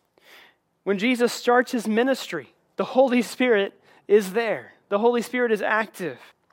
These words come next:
When Jesus preached, the Holy Spirit was there and was active. And in fact, we even see in Acts later on that when Jesus performed miracles, it was through the power of the Holy Spirit. So let me ask the question, 'cause this is what we're gonna talk about today.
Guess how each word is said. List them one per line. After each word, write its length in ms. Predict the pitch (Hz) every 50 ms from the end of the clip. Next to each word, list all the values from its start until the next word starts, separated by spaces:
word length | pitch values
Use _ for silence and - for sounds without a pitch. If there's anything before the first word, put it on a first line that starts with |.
| _ _ _ _ - -
When 160 | 220 233 226
Jesus 320 | 202 254 247 226 233 202
preached, 680 | - - - - 277 269 240 - - - - - - - _ _ _ _
the 140 | 208 226 226
Holy 260 | 220 247 247 226 226
Spirit 480 | 202 - - 247 233 226 226 214 - -
was 200 | 190 208 208 185
there 380 | 202 233 226 170 123 113 - _ _ _ _ - - - - -
and 160 | 214 214 214
was 120 | 214 190 220
active. 480 | 233 220 196 - - - 131 120 - _ - - - - -
And 100 | 220 226
in 60 | 226
fact, 300 | - 262 262 262 233 214
we 100 | 226 240
even 280 | 240 247 247 240 226 196
see 240 | - - 247 233
in 100 | 220 214
Acts 400 | - 226 240 247 233 - - -
later 240 | 226 220 202 196 190
on 280 | 226 269 220 196 185 170 _ - - - - -
that 160 | 208 240 226
when 160 | 220 214 196
Jesus 400 | 160 175 226 269 269 254 240 214
performed 520 | - - 233 202 - 254 240 226 202 175 175
miracles, 520 | 220 262 247 220 - - 208 196 208 208
it 60 | 226 208
was 120 | 202 -
through 120 | - 247
the 80 | 196 185
power 560 | - - - 262 262 208 160 151 175 202 - _ _ _ - - - - _ _ -
of 120 | 208 202 180
the 80 | 202
Holy 340 | 175 - 208 220 208 185 175
Spirit. 480 | - - - 277 285 240 165 127 113 - _ _ _ _ _ _ _ _ _ _ _ _ _ _ _ - - - _
So 120 | - 240
let 80 | 262 262
me 100 | 254 247
ask 200 | 247 247 233 -
the 80 | 233
question, 460 | - - 262 262 240 - - 208 214 220
'cause 120 | 214 190
this 160 | 226 214 -
is 80 | 185 190
what 120 | 226 135
we're 100 | 220 214
gonna 140 | 220 214 185
talk 280 | - 208 240 240 - 240
about 220 | 180 190 175 -
today. 420 | - - 175 156 151 156 190 208